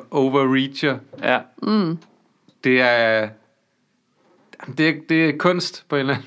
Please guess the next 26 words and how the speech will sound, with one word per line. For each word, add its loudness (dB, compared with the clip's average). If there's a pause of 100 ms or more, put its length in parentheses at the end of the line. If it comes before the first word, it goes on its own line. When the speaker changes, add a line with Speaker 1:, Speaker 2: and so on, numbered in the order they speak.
(140)
Speaker 1:
anden 0
<laughs> -2
måde. 0 (140)
Speaker 2:
Det 4
er 0
performance 0
art, 2
ikke? -2
Speaker 1:
Jo. 2 (100)
Speaker 2:
På 0
meget, 2
meget 2
højt 0
niveau. -2 (640)
Speaker 1:
Der 6
er, 4 (100)
jeg 2
kan 4
ikke 0
lade 4
være 4
med 2
at 0
være 2
skadefro 0 (260)
Speaker 2:
Nej. -2